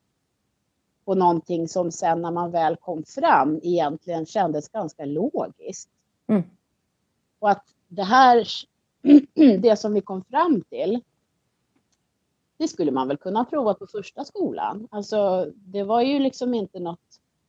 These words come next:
Speaker 1: om det hade funnits då folk på plats som hade känt till det här och som hade sett andra, alltså, men vi, vi kan ju inte vara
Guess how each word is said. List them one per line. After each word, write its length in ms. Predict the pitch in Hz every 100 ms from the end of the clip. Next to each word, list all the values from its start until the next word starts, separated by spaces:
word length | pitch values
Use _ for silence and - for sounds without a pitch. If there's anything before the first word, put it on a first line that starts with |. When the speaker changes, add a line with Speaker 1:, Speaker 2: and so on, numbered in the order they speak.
| _ _
Speaker 1:
om 140 | 208
det 80 | 208
hade 240 | 214 220 208
funnits 520 | 233 220 254 339 -
då 160 | 185 185
folk 420 | 190 165 165 -
på 80 | 165
plats 400 | - 156 - -
som 160 | 160
hade 320 | 160 160 156 156
känt 320 | - 165 -
till 280 | 226 269 240
det 80 |
här 260 | 180 147 151
och 80 | 156
som 140 | 156
hade 220 | 156 151 147 -
sett 180 | 143 _
andra, 480 | - 135 135 175 214 -
alltså, 220 | 156 175
men 100 | 156
vi, 120 | 156 147
vi 100 | 151
kan 140 | 185
ju 40 |
inte 120 | 156 135
vara 160 | 131